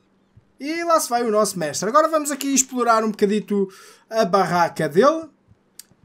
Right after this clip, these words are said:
Lá está, aqui, por exemplo, vocês têm aqui esta estátua, nós não temos nada ainda para deixar aqui na estátua. Claro que existe coisas para pôr aqui, mas a gente tem que encontrá-las. Por exemplo, aqui temos então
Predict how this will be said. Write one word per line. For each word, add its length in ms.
Lá 160
está, 340
aqui, 600
por 100
exemplo, 420
vocês 460
têm 220
aqui 320
esta 260
estátua, 560
nós 320
não 140
temos 360
nada 340
ainda 300
para 280
deixar 440
aqui 200
na 120
estátua. 560
Claro 420
que 140
existe 480
coisas 580
para 260
pôr 200
aqui, 240
mas 180
a 40
gente 220
tem 120
que 120
encontrá-las. 600
Por 120
exemplo, 360
aqui 200
temos 440
então 480